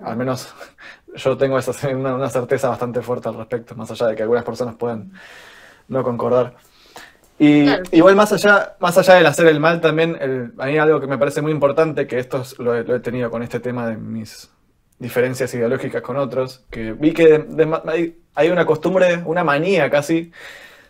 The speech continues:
Speaker 1: de decir, bueno, si el otro no concuerda conmigo es o porque es tonto o porque es mala persona.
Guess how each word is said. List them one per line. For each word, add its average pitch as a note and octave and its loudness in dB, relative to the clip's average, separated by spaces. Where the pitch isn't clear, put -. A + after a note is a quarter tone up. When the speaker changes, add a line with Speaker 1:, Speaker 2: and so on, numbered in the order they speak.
Speaker 1:
de D3+ 4
decir, D#3 2
bueno, D3 4
si - -4
el D#3+ 4
otro F#3 2
no F3 0
concuerda E3+ 2
conmigo F3+ 2
es C3+ -2
o B2 -6
porque C#3+ 2
es F#3+ 2
tonto A3+ 4
o D3+ 0
porque D3 -2
es E3 0
mala D#3+ 4
persona. B2+ -2